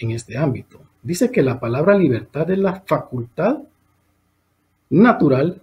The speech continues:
que tiene el hombre de obrar de una manera o de otra, y de no obrar,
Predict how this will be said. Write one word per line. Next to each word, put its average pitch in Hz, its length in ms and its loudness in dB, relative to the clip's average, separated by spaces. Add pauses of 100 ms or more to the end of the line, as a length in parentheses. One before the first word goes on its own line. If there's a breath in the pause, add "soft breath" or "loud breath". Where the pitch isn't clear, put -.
que - 80 -4
tiene 151 320 0
el 143 120 2
hombre 175 280 2
de 143 240 -2
obrar 127 540 -4
de 131 240 -6
una 240 320 2
manera 165 580 -2 (1080)
o 160 320 -2
de 123 140 -8
otra, 180 320 0 (640)
y 160 160 2
de 120 160 2
no 113 200 0
obrar, 113 640 0